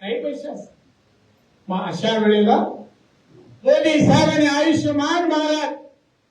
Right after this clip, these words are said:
ही एक योजना सुरू केली. कुटुंबाचा माणूस आजारी पडला तर पाच लाखापर्यंत खर्च सरकार. चोपन्न योजना दिल्या, चोपन्न.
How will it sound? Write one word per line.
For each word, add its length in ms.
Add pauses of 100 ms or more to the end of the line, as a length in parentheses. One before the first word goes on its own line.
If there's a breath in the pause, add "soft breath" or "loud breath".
(100)
ही 360
एक 200
योजना 480
सुरू 280
केली. 680 (1300)
कुटुंबाचा 640
माणूस 380
आजारी 440
पडला 680 (380)
तर 60
पाच 460 (160)
लाखापर्यंत 800 (280)
खर्च 220
सरकार. 640 (1300)
चोपन्न 720
योजना 420
दिल्या, 320
चोपन्न. 500